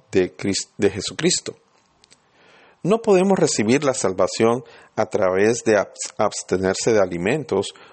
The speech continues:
o el matrimonio, porque Cristo ha abolido todas esas leyes a través de la cruz.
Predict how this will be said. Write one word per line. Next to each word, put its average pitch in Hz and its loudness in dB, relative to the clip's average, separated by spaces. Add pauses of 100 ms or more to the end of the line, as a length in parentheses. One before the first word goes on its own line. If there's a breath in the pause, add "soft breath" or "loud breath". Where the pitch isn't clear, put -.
(120 loud breath)
o 135 2
el 123 2
matrimonio, 104 0 (360 loud breath)
porque 175 0 (100)
Cristo 170 0
ha 117 2
abolido 120 0 (340)
todas 220 4
esas 151 0
leyes 120 2
a 95 -6
través 95 2
de 92 0
la 90 -4
cruz. - 0